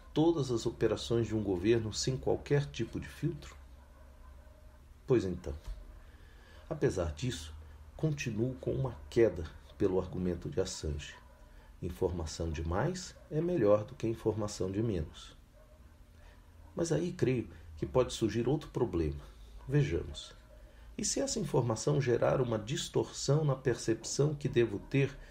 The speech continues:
sobre o funcionamento das instituições, que de resto não sei bem como funcionam? Por exemplo,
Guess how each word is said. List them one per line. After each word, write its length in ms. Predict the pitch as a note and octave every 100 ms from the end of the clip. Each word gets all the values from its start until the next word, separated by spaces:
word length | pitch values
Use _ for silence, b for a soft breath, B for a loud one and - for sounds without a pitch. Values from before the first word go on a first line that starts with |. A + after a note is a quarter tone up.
| B B
sobre 320 | - D3 C#3+
o 20 |
funcionamento 840 | C#3+ F3+ F3+ - C#3 A#2+ A#2+ A#2 -
das 260 | G#2+ F#2+
instituições, 960 | G#2 - - - F#2 - B2 D3 D3 - - - - -
que 100 | F#3+
de 140 | A#2+
resto 440 | G2 B2+ - - - - - -
não 200 | D#3+ C#3+
sei 200 | C#3 A#2
bem 220 | A2+ A2
como 220 | - G2+
funcionam? 560 | - F#2+ - - D2+ C#2 - - - - - - - - - - - - - -
Por 140 | E3+ D3
exemplo, 440 | G2 F2 D#2